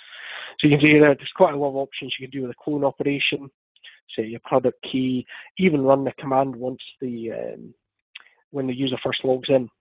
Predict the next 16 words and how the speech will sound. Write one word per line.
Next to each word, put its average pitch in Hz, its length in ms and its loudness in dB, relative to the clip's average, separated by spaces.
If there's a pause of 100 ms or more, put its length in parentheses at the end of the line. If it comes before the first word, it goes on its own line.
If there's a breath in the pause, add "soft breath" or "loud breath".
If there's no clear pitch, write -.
So 123 300 -2
it's 123 180 -8 (100)
very 143 280 4
powerful 131 480 -4
when 120 180 -12
working 123 360 -10
with 113 120 -10
Windows. 117 420 -10 (800 loud breath)
And 127 80 2
as 120 100 2
I 139 100 2
said, 120 80 2
I'm 139 200 2
a 127 60 2
Windows 131 420 -2
guy, 127 340 2